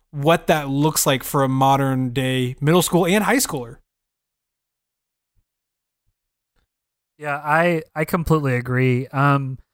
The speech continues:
Speaker 2: my middle school experience was pretty mixed. I kinda, I, I switched schools between seventh and eighth grade. Seventh, seventh grade, I was at a really small school. There were eight kids in my grade. We were all in the same class, all did everything together. Um, and so that was, that was all right. That was a decent experience. But eighth grade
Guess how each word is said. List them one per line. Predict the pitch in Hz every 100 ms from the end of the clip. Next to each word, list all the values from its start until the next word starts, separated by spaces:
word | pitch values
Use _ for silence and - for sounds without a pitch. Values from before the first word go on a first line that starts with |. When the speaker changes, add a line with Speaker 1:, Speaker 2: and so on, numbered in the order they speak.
| _ _ -
Speaker 2:
my | 151 165 208 214 190
middle | 165 170
school | - 170
experience | 147 - 156 151 -
was | 143
pretty | - 208 208
mixed. | 135 131 - -
I |
kinda, | - 185 165 139
I, | 151 160 165 156
I |
switched | 151 - 202 -
schools | - 165 151 143
between | 147 - 143
seventh | - 151 139
and | 139
eighth | 139
grade. | - 143 139
Seventh, | 160 165 156 -
seventh | 170 170 -
grade, | 156
I | 143
was | 139
at | 135
a |
really | 123 135 131
small | - 139 127
school. | - - 135 139
There | 127
were | 127 143
eight | 139 143
kids | 143 135
in | 139
my | 135 123
grade. | 123 120 120 123
We |
were | 120 127
all | 131
in | 139
the |
same | 127 135 123
class, | - 117 117 135
all | 131 127
did | 120
everything | 120 127
together. | 117 113 110 110 110 - _ _ _ _
Um, | 135 131 131 131 143
and | 156
so | 175
that | 202 285
was, | 220 -
that | 190
was | 262 185
all | 143
right. | 120 120 123
That | 185
was | 170
a |
decent | 135 127 131
experience. | 120 - 120 113 117
But | - 135
eighth | 151 -
grade | - 196 196 196 190